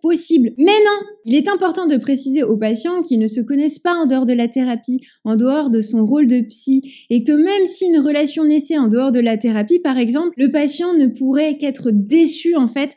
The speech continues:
parce que la réalité ne correspondrait pas à son fantasme. On le voit d'ailleurs très bien dans la série En thérapie que je vous invite à découvrir dans ma vidéo juste ici.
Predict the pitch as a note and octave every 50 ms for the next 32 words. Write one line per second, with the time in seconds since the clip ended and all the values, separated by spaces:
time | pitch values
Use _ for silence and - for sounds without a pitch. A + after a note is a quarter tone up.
0 | - - - - _ - B3+ A#3+ - - C#4 A#3 A3+ A3+ A3 B3 B3+ A#3+ A#3+ A3+
1 | G#3 C#4+ D4 C#4 A#3+ G#3 F#3+ G#3 G#3 G#3+ A3 G#3+ - G#3+ G3 F#3+ F#3 F#3 F#3 G#3+
2 | B3+ B3+ G#3+ G3+ - A#3 A3+ G#3+ - G#3 G3 F#3 - F#3 E3 D#3 - - E3 D3
3 | - - C4 D#4+ G4 F#4 G#4+ G#4+ F#4+ E4 F4 F4+ E4+ - D4+ C4+ B3 E4+ F4+ D#4+
4 | B3+ A3+ A3 - C#4 C4+ D#4 C4+ A3 G#3+ A#3 G3+ F3+ F#3+ E4+ F4+ F4 C#4+ A#3 G3+
5 | G3+ G#3 G3+ G#3+ A#3+ D#4 E4 E4+ G#3+ F#3+ A3+ A#3+ A#3+ - G3 A#3 C#4+ D4+ B3+ G#3+
6 | G3+ G3 G3 G3 G3 F#3 C#4+ D#4 C4+ A#3+ B3+ B3 - - A#3 A#3 - - - F#3